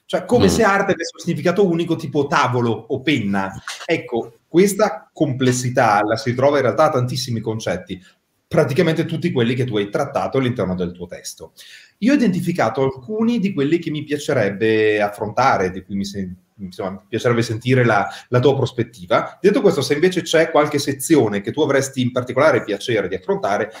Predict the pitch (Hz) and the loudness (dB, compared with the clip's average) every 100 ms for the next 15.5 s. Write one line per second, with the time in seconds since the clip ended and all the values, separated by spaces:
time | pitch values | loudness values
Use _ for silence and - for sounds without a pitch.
0 | - 139 156 123 117 104 95 87 - - | -8 -2 2 2 2 -2 -4 -6 -12 -16
1 | - _ - _ 175 180 180 233 262 208 | -18 _ -20 _ 2 4 6 4 6 4
2 | 147 139 110 - 113 160 254 - _ - | 4 2 0 -2 -2 0 -2 -6 _ 0
3 | 113 110 101 107 - 139 - 104 92 92 | 4 6 6 4 4 2 0 0 0 -2
4 | - - _ _ _ _ _ _ _ - | -6 -12 _ _ _ _ _ _ _ 2
5 | 277 - 95 - 135 123 - 151 - 180 | 2 2 -6 -4 -4 -4 -6 -6 -2 0
6 | 185 180 175 160 151 139 131 127 123 120 | 2 4 6 4 4 2 0 0 0 2
7 | 117 113 113 110 107 110 - 147 165 196 | 2 2 0 0 -4 -8 -10 -4 0 2
8 | 214 185 160 185 180 156 135 - 202 185 | 2 2 0 0 2 2 0 0 0 0
9 | 135 139 170 131 113 113 185 180 123 190 | 2 6 6 6 4 2 0 0 0 0
10 | 330 - 95 135 - - 214 180 135 214 | -4 -4 -6 -6 -10 -2 0 2 2 2
11 | 139 123 - 135 135 - - _ - 202 | 0 0 0 0 0 -2 -10 _ 2 4
12 | 190 127 107 87 92 101 101 - _ _ | 4 0 -8 -10 -6 -4 -6 -8 _ _
13 | _ _ _ _ _ - 147 160 156 135 | _ _ _ _ _ -6 0 0 0 0
14 | 120 101 104 104 - - - 131 151 151 | 0 0 -2 -4 -6 -14 -8 -4 -2 0
15 | 151 127 113 117 - | 2 4 4 2 0